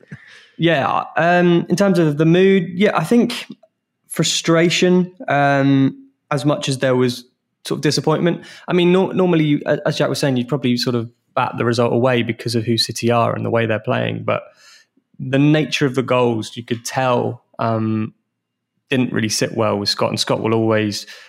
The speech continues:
um, be quite open with how he, how he thinks. He, he doesn't really hold anything back. Um, he called them poor, sloppy, um,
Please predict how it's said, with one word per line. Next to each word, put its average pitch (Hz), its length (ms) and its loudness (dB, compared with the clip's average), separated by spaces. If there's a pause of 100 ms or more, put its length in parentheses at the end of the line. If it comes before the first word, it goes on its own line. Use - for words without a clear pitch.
(160)
um, 107 520 -2
be 117 100 -4
quite 117 240 0
open 113 320 0
with 101 120 -2
how 110 200 0
he, 104 220 -2
how 110 160 -4
he 104 80 0
thinks. 110 360 -6
He, 107 120 -4
he - 60 -4
doesn't 113 220 -4
really 104 180 -4
hold 113 340 0
anything 104 440 -6
back. 110 400 -6 (440)
Um, 113 360 -2
he 117 60 -4
called 113 220 -4
them 104 140 -6
poor, 110 640 0
sloppy, 113 720 -6 (600)
um, 110 640 -4